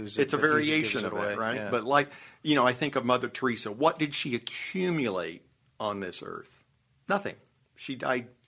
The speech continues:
Speaker 2: without any r-, assets, maybe a tunic or two. But what did she contribute? What did Jesus accumulate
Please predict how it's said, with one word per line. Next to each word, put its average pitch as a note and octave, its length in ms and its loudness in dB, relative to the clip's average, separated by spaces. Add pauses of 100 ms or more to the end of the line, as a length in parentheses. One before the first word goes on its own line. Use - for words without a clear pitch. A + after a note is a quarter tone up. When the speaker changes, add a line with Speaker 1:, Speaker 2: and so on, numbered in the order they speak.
(420)
Speaker 2:
without A#2+ 340 -2
any B2 400 -2 (200)
r-, A2 120 -6 (160)
assets, A#2 640 -2 (500)
maybe A2+ 300 0
a G2+ 60 -4
tunic C3 420 -4
or F#2 80 -8
two. E2 360 -12 (600)
But B2+ 180 0
what D3 220 2
did B2+ 160 -4
she - 160 -6
contribute? F2 800 -6
What G3 160 4
did F#3 160 -6
Jesus D#3+ 640 -4
accumulate F#2+ 680 -4